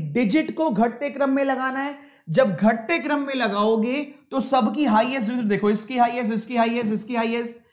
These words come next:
इसकी हाईएस्ट, इसकी हाईएस्ट, ये तो लोएस्ट हो गया, छह वाला लोएस्ट, सात वाले दो हैं, हमारी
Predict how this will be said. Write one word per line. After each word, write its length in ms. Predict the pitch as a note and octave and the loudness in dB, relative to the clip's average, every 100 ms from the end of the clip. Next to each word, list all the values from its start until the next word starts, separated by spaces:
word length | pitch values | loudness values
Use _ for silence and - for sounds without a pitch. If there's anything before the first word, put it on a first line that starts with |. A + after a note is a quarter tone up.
| - - | -16 0
इसकी 260 | G#3 - C4 | 0 2 0
हाईएस्ट, 480 | A#3+ A#3+ B3+ B3 A#3 | 0 0 -2 -2 -4
इसकी 220 | F#3+ G#3+ | -2 0
हाईएस्ट, 380 | F3 E3 D#3 - - _ | 2 0 -4 -12 -20 _
ये 120 | F#3+ A#3 | 0 2
तो 100 | C4 | 2
लोएस्ट 400 | C4 C#4 C#4 C#4 | 4 4 2 0
हो 80 | |
गया, 200 | C#4 D4+ D4+ - _ _ - - | 2 0 -2 -12 _ _ -20 -10
छह 240 | - B3+ C#4 | -2 2 2
वाला 200 | C#4 C4+ | 2 2
लोएस्ट, 480 | A#3+ G#3+ F3+ - - _ _ _ _ - | 4 4 2 -4 -12 _ _ _ _ -8
सात 360 | B3+ C4 D4+ | 0 0 2
वाले 260 | C#4+ C#4+ C#4 | 0 0 2
दो 180 | G#3+ G3+ | 2 2
हैं, 360 | F#3+ F#3 - - | 0 -6 -10 -4
हमारी 420 | G#3 A3 A#3+ C4 | 0 2 2 -2